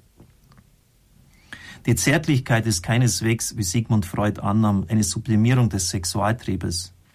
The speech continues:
Sie ist vielmehr unmittelbarer Ausdruck der Nächstenliebe und kommt sowohl in körperlichen wie auch nicht körperlichen Formen der Liebe vor.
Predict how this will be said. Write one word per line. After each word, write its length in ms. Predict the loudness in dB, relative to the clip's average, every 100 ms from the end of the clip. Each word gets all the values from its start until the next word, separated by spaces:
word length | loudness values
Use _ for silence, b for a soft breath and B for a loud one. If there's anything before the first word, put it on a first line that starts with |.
| b b b -4
Sie 160 | 0
ist 160 | 0 0
vielmehr 360 | 2 2 2
unmittelbarer 680 | 0 0 2 0 0 0 0
Ausdruck 360 | -2 -2 -4 -4
der 100 | -2
Nächstenliebe 800 | -2 -2 -4 0 0 0 -2 -2 B B B B -6
und 120 | -2
kommt 220 | 0 0
sowohl 280 | 2 2 2
in 120 | 0
körperlichen 600 | 0 -2 0 -2 0 -2
wie 60 | -2
auch 140 | 0
nicht 220 | 0 -2
körperlichen 500 | -4 -4 -2 -2 -2
Formen 420 | -2 -4 -2 0 0
der 100 | -2
Liebe 320 | -2 -4 -8
vor. 260 | -8 -10